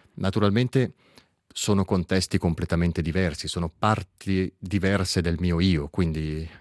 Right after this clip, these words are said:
l'Andrea Fazioli che la mattina racconta un articolo per la rassegna stampa o l'Andrea Fazioli che rintraccia un, una storia curiosa nella trasmissione Un attimino con Marco Pagani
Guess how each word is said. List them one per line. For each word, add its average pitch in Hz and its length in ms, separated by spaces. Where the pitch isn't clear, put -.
l'Andrea 90 420
Fazioli 95 460
che 87 80
la 85 80
mattina 87 520
racconta 107 580
un 95 100
articolo 92 460
per 90 160
la 85 180
rassegna 90 420
stampa 87 600
o 90 160
l'Andrea 90 340
Fazioli 95 480
che 90 300
rintraccia 95 1040
un, 95 240
una 92 160
storia 101 340
curiosa 95 600
nella 87 220
trasmissione 92 680
Un 90 160
attimino 90 580
con 87 180
Marco 90 300
Pagani 92 500